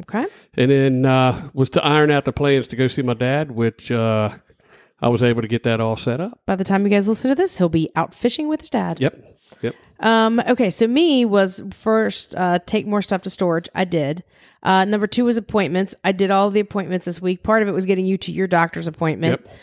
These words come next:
Speaker 2: yep.
Speaker 1: Um, and then the third thing was take a walk, which we did today,
Speaker 2: Yep.
Speaker 1: which was great.
Speaker 2: Yeah, you should feel pretty accomplished. You had, you had a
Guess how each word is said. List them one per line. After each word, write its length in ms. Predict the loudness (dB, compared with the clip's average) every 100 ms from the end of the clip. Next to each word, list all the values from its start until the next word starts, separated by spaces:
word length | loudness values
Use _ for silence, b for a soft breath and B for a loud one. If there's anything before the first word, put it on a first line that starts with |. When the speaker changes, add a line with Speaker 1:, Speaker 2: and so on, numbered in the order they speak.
| B
Speaker 2:
yep. 160 | -4 0
Speaker 1:
Um, 420 | 2 0 -2 -6 -4
and 160 | 0
then 140 | 0 0
the 100 | -2
third 260 | 0 2
thing 140 | 0 -2
was 120 | -2
take 200 | -2 0
a 40 |
walk, 300 | 0 0 0
which 380 | 2 2 0 -8
we 220 | -2 0 2
did 420 | 2 4 2 2
today, 640 | 2 4 2 0 -4 -8 -10 b b
Speaker 2:
Yep. 160 | -4 0
Speaker 1:
which 180 | 0 0
was 180 | -2 -2
great. 580 | -2 -2 -2 -6 -16 -14 -6
Speaker 2:
Yeah, 120 | -4
you 160 | -2
should 180 | -2 -2
feel 160 | 0 2
pretty 220 | 4 2
accomplished. 500 | 2 2 2 0 -2
You 100 | 0
had, 220 | 0 0
you 80 | 0
had 120 | 2
a 120 | 0